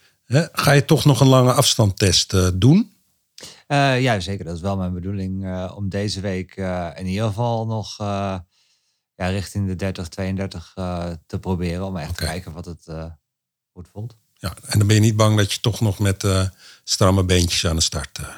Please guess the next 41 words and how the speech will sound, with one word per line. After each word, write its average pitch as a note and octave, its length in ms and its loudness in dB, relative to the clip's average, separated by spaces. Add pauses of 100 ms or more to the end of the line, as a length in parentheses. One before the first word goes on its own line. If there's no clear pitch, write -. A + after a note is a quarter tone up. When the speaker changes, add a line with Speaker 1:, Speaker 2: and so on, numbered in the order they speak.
(140)
Speaker 1:
verschijnt? - 540 -8 (920)
Speaker 2:
Mm, G#2+ 840 -18 (720)
nee. F#2+ 440 -8 (220)
Nee, F#2+ 120 -4
Speaker 1:
Nee. F#2 80 0
Speaker 2:
ja, G2 220 -4
we, F2+ 240 -12 (420)
we G#2 80 0
hebben A2 240 2
natuurlijk F#2+ 340 -2
nog F#2+ 120 -8
even F#2 260 -10
en, F2+ 160 -10
eh, F2+ 40 -10 (120)
vanaf E2+ 220 -18
twee F2+ 200 -10
Speaker 1:
Ja. F#2 60 -8
Speaker 2:
weken, F2+ 280 -10
eh, F2 220 -12 (480)
Speaker 1:
En - 100 -14
dan A2 120 4
ga - 100 2
je A2 100 6
ook G#2+ 120 2
echt G#2 160 0
de C3 60 2
laatste G#2+ 300 4
twee G#2 220 4
weken F2+ 300 2
ga F2 160 -2
je D#2+ 120 0
dan, D#2+ 280 -2
eh, D#2+ 120 -2 (220)
vooral E2+ 420 -2
rustig - 360 -4
aan D2 80 -12
doen. C#2+ 140 -12
Dat - 180 -6
is - 100 -4
het - 120 -6
idee. - 320 -16